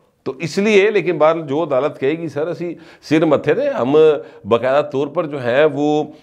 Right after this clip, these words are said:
उसको, अ, अ, उस पर अमल करेंगे। हम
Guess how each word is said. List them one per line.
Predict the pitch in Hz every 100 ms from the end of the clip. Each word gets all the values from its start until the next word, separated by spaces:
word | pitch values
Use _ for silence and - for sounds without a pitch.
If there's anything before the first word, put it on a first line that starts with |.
| _
उसको, | 131 127 - 147 147 143 139
अ, | 120
अ, | 110 110 107 107 95 90 87 90 110
उस | -
पर | 143 135
अमल | 110 113
करेंगे। | 147 156 170 247
हम | 226 113 113 123 127